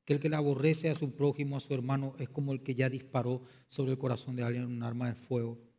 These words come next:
Es el potencial de maldad que está ahí en el género humano, que nos debería de llevar a un profundo arrepentimiento, como si fuese que fornicamos o que asesinamos a alguien. Es el Espíritu Santo el que convence. No todos van a proceder a un nivel de maldad como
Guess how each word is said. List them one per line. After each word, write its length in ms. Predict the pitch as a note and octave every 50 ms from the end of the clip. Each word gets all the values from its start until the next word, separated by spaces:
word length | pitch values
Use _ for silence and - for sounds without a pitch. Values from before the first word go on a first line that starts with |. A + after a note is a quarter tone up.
| _ _ _ _ _ _ _ _ _ _
Es 160 | - C3+ -
el 100 | E3+ E3+
potencial 520 | F3 G3+ F#3+ F3+ D#3+ C3+ - - D#3+ E3+
de 80 | F3 F3+
maldad 260 | E3+ D#3 C#3+ C3+ D3+
que 80 | D3 D#3
está 200 | - - - C#3
ahí 100 | C3+ C#3
en 100 | C#3+ C#3
el 80 | C3+
género 320 | B2+ - C#3 C3 C#3 C3+ C3
humano, 320 | A#2+ B2 C3 C3 C3 B2+ - - - _ -
que 80 | C#3
nos 100 | C#3+ C#3+
debería 400 | D3 D#3 D3 C#3+ C3 C#3 D#3 E3
de 140 | F3 F3 E3
llevar 200 | E3 D3+ D3 D3
a 40 | D3+
un 80 | D#3
profundo 400 | D#3 D#3+ D3+ D#3 - E3+ F#3 F#3+
arrepentimiento, 720 | F#3+ F#3 F#3+ E3 F#3 F#3 E3+ - D#3+ D3+ D3+ D#3 D#3 E3 D#3+ D#3+ - - -
como 260 | - D#3+ D#3 D#3+ E3+
si 160 | D#3+ - E3 D#3
fuese 400 | - - - G3+ G#3 - A3 G3+
que 180 | G#3+ G#3+ G3+ G#3+ - - - - _ _ _ _ _
fornicamos 760 | - - D#3+ D#3 D#3+ D#3 D3+ - E3+ E3+ F3+ F#3 F#3+ G3 G3 -
o 100 | F3+ D#3+
que 100 | E3 E3
asesinamos 600 | D3+ - D#3 - D3+ C#3 C3 C3+ C#3 C#3+ C#3 C#3+
a 140 | C3+ C3 B2+
alguien. 320 | C3 B2+ B2 B2 A#2 A2+ A2+ - - _ _ _ _ _ _ _ _ _ _ _ _ _ _ _ _ _ _ _ _ _ _ _ _ _ _ _ _ _ _ _ _ _ _ _ _ _ _ -
Es 140 | D#3 -
el 60 | G#3+ G#3
Espíritu 340 | G3 G#3 G3+ G#3 F#3 G3+
Santo 240 | F#3+ - G#3+ A3+ A#3+
el 60 | G#3+
que 100 | E3 E3
convence. 460 | D3 - C3 B2+ A2+ A2 G#2+ - - - _ _ _ _ _ _ _ _ _ _ _ _ _ _
No 140 | - D#3 F3
todos 200 | - A3 C4 C4+
van 140 | B3 A3+ G3+
a 80 | G3+ F#3
proceder 380 | G#3 F#3+ - F#3 E3 D#3+ D#3+
a 20 | D#3+
un 140 | D3 D3
nivel 240 | D3 D3 C#3 C#3 C#3
de 100 | C#3 D3
maldad 380 | C#3+ C#3 C3 A#2+ B2 C3 C3 C3
como 320 | D3 C#3 C3+ C3 B2 -